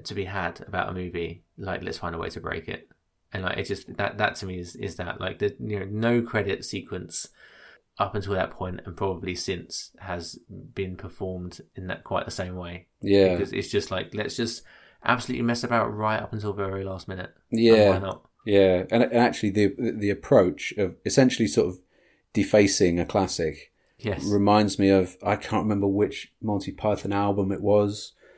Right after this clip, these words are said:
Speaker 2: but the album cover is an existing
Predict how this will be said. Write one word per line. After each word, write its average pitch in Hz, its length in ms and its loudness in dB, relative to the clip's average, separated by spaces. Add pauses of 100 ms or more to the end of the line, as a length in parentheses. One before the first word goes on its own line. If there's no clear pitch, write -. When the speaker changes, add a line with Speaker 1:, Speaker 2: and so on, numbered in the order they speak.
(360)
Speaker 2:
but 95 160 6
the 104 100 8
album 101 380 6
cover 87 640 6 (460)
is 85 420 2
an 98 140 2
existing 95 880 2